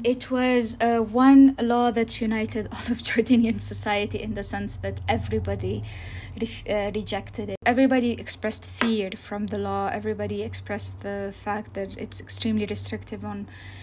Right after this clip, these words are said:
on all levels, not only just basic rights, uh, but also just also economic rights. Um,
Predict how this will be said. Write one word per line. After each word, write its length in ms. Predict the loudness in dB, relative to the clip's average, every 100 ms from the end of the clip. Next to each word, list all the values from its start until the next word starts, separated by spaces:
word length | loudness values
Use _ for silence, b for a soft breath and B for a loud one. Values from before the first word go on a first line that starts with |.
| B B B 0
on 160 | 2
all 240 | 6 6 8
levels, 480 | 4 2 -2 4
not 200 | 6 6 6
only 320 | 2 4 2
just 340 | 0 -4 0
basic 420 | 2 2 0 -2
rights, 500 | 0 2 2 2 0 -2
uh, 360 | -2 -2 -2 -2
but 220 | -4 -2
also 460 | -2 0 0 -2 -2
just 300 | -4 -6 -6
also 280 | -6 -8
economic 580 | -10 -6 -2 0 0 0
rights. 640 | -2 0 -2 -2 0 0 -2
Um, 580 | -6 -6 -6 -6 -8